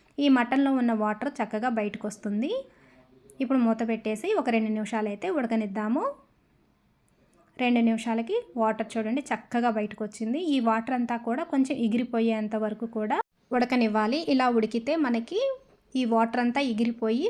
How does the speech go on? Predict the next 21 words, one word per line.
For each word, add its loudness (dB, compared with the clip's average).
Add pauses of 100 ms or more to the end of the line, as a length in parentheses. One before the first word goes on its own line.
(140)
కొంచెం 0 (220)
ముక్క 0
అనేది 0 (120)
ఫ్రైగా 2
అనిపిస్తుంది. -2 (1300)
ఇక్కడ 0
వాటర్ 0
కూడా 0 (120)
చాలా 2
వరకు -4 (480)
ఎగిరిపోయాయి. 0 (240)
ఇప్పుడు -2 (120)
ఇందులో 0 (840)
మనం 2
ముందుగా 4 (100)
గ్రైండ్ 2
చేసి -2
పెట్టుకున్న -4 (420)
మసాలాని 4
వేసుకోవాలి. 0 (2750)
మసాలా 2